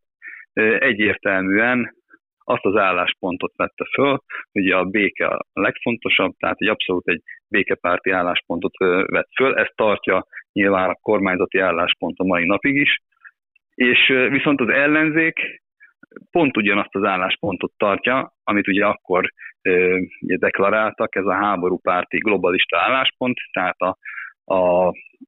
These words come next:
ahogy tetszik, a bevonódás, akár katonák küldése, akár, akár fegyverek szállítása, és gyakorlatilag ők ebből a pozícióból semmit nem mozdultak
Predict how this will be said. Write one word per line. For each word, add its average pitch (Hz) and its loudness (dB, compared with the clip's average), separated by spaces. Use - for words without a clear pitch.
ahogy - 0
tetszik, - -2
a 87 0
bevonódás, 120 2
akár 90 -2
katonák 110 0
küldése, 101 0
akár, 92 0
akár 90 0
fegyverek 117 0
szállítása, 131 0
és 160 -8
gyakorlatilag 175 0
ők 170 2
ebből 117 0
a - -2
pozícióból 135 2
semmit 127 0
nem 107 0
mozdultak 101 -2